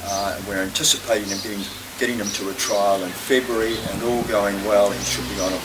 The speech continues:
plane to go to Singapore late March, early April two thousand and seventeen. Be quick, these shares won't last long. Finally, in closing, we are celebrating a bit of a milestone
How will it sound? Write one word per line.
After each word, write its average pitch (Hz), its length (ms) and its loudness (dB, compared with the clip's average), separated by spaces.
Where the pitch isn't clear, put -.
plane 95 320 2
to - 640 -4
go 117 140 8
to 107 100 2
Singapore - 1000 2
late 139 280 8
March, 110 320 2
early 104 260 0
April 95 380 0
two - 140 -6
thousand 90 540 -4
and 85 80 -4
seventeen. 85 580 -4
Be 131 60 2
quick, 185 280 8
these 117 140 -4
shares 98 420 2
won't 92 300 0
last 87 340 0
long. 90 240 -2
Finally, 151 540 10
in 139 160 0
closing, 151 540 6
we 117 160 0
are 113 60 2
celebrating 117 680 6
a 110 60 0
bit 113 140 -2
of 104 80 -2
a 104 60 0
milestone 107 840 8